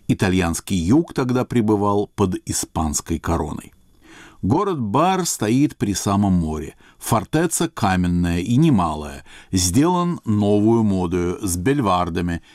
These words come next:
И на бельвардах есть пушек, великих и малых, достаток.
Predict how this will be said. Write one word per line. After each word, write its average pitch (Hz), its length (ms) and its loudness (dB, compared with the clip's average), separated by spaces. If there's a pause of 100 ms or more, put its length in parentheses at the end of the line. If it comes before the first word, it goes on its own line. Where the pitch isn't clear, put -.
(180)
И 120 120 4
на 104 120 2
бельвардах 110 640 0
есть 143 280 2
пушек, 117 640 0 (100)
великих 107 560 0
и 113 80 4
малых, 101 540 0
достаток. - 760 -6